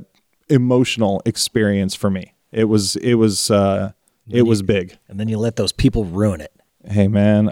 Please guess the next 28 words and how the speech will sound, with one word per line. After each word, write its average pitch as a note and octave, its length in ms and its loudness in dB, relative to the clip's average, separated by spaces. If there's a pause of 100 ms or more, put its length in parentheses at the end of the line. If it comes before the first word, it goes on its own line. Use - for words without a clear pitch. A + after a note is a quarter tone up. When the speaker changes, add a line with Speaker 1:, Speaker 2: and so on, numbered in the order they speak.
(120)
Speaker 1:
I, C3 280 2 (140)
I C#3 160 0
tried. D3+ 400 0
There D3 100 2
were G#3+ 140 2
a - 40 0
few F3+ 180 0
times C3 440 0
during A#2+ 220 4
the A2+ 40 2
movie A2+ 280 4
where G2+ 400 2 (240)
I A2+ 140 -4
had C3 300 -2
a C#3 80 4
moment A#2+ 680 2 (180)
where A2 180 0
I G#2 60 6
was G#2 160 0
like, G2 260 -2
"Just G#2+ 480 0
block G#2+ 440 0
them C3+ 180 2
out, B2 440 0
concentrate C3+ 600 0
on C3+ 120 2
the C3+ 80 0
performances." A#2 1000 2